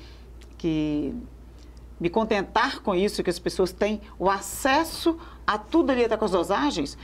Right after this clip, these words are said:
só que isso me dá muito medo das pessoas se automedicarem.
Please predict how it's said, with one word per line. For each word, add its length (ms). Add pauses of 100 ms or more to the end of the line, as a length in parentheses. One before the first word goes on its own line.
(160)
só 220
que 80
isso 120
me 80
dá 140
muito 380
medo 260
das 160
pessoas 280
se 80
automedicarem. 760